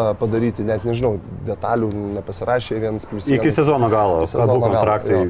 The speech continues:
Speaker 2: Ir Virtusas norėjo irgi Polonaros, ir Polonaro pats pasirinko Žalgirį. Keista, kad tėvynė nenorėjo lošti.
Speaker 1: E, nu, tai natūralu, kada tau siūlo, kada tau siūlo,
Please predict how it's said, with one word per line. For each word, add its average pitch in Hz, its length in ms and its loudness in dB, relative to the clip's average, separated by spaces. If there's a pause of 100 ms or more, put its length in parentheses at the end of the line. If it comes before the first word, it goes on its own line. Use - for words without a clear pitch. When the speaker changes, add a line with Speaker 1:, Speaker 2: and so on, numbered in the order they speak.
Speaker 2:
Ir 117 160 2
Virtusas 117 640 2
norėjo 98 400 4 (140)
irgi 98 260 2
Polonaros, 98 600 2
ir 95 100 -4
Polonaro 95 400 2
pats 98 220 -2
pasirinko 92 400 -2
Žalgirį. 90 400 2
Keista, 104 260 -2
kad 139 140 0
tėvynė 107 240 0
nenorėjo 90 400 -2
lošti. 85 220 -6 (320)
Speaker 1:
E, 131 60 4 (760)
nu, 120 100 4
tai 120 160 2
natūralu, 120 460 4
kada 107 180 2
tau 107 160 2
siūlo, 107 1200 2
kada 110 240 0
tau 110 160 2
siūlo, 120 380 2